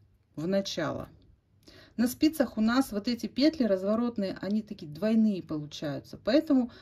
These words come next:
нам с вами желательно их закрыть.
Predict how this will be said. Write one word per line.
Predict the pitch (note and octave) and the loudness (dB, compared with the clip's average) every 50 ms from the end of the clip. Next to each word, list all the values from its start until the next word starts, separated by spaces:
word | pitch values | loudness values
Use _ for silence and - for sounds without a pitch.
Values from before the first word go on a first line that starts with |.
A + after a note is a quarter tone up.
| - _ | -14 _
нам | - G#3 A3 A3+ A3+ | -2 0 2 2 2
с | - | 0
вами | - G#3 A3 G#3 G3+ | 0 0 0 2 0
желательно | F#3 F3+ G3+ F#3+ G3+ A3+ C4 C#4 C4+ - A3 G3 | 0 -2 -2 -2 0 2 2 2 2 0 -2 -2
их | F#3+ - - G3 G#3 G3 | -2 -2 -4 -6 -6 -6
закрыть. | G3 F3+ G3 F#3+ - F#3+ E3+ C#3 - - _ | -6 -8 -8 -8 -6 -8 -8 -8 -8 -12 _